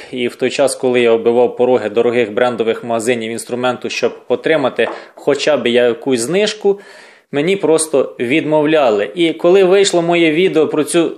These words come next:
сумну історію, ви знаєте, знайшлися добрі люди, які не просто зробили знижку, а подарували мені ось цього нового лобзика.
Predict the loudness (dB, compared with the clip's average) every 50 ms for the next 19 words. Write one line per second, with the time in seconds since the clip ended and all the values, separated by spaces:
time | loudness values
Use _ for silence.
0 | -14 _ -6 -4 -4 -2 -2 -2 -2 0 0 0 0 2 4 4 4 4 4 2
1 | 2 0 0 0 0 2 2 0 0 -2 -2 -2 0 -2 -2 -2 0 0 2 2
2 | 2 2 0 0 2 2 0 2 2 0 0 2 2 0 0 2 2 2 0 0
3 | 0 -4 -4 -2 0 0 0 0 -2 -4 -10 _ _ -4 0 2 2 2 2 0
4 | -2 -2 -2 -2 -2 -4 -12 -20 -20 _ _ _ -8 -2 0 0 0 2 2 2
5 | 4 4 2 2 0 0 0 -2 -2 -2 -6 -12 -12 -12 -12 -12 -16 _ _ _
6 | _ _ _ _ _ _ -4 0 0 2 2 0 -2 -8 -2 -2 0 2 4 2
7 | 4 4 4 4 4 4 2 2 0 -2 -4 -6 -6 -10 -10 -12 _ _ -2 -2
8 | -2 -2 -2 0 2 2 4 4 2 0 0 -4 -18 _ _ _ -12 -8 -4 0
9 | 0 2 2 2 2 0 0 2 0 0 0 -2 -8 -8 -8 -8 -14 -14